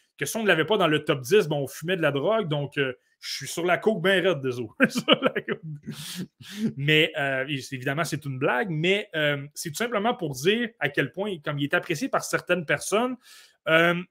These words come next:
évidemment, Quentin Musty, tu sais, six pieds deux, cent quatre-vingt-dix livres, t'as un gros, euh, tu sais, c'est un joueur qui est bourré de talent. C'est un gars qui a des mains en or. C'est quelqu'un qui est extrêmement créatif. Tu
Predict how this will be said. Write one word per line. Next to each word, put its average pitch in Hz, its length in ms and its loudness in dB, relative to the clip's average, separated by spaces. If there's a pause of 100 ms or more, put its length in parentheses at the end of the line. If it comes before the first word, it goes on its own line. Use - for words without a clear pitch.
(160)
évidemment, 214 300 2
Quentin 208 320 8
Musty, 190 420 0
tu - 80 -10
sais, 214 340 0
six - 160 -6
pieds 214 140 -2
deux, 262 140 0
cent 208 180 4
quatre-vingt-dix 180 600 0
livres, 190 360 -2
t'as 170 300 6
un 147 160 -2
gros, 175 520 4
euh, 139 280 2 (920)
tu 202 60 -4
sais, - 80 -2
c'est 196 60 4
un 170 60 6
joueur 208 200 6
qui 190 120 0
est - 20 2
bourré 147 320 2
de 151 40 -10
talent. 143 300 0
C'est - 140 -6
un 135 80 -2
gars 165 120 0
qui 165 120 0
a - 20 4
des 135 180 -2
mains 165 180 -2 (100)
en 165 260 4
or. 175 240 6
C'est - 80 -10
quelqu'un 147 260 -2
qui 143 120 -10
est - 80 -8
extrêmement 151 520 -2
créatif. 165 600 2
Tu - 40 -20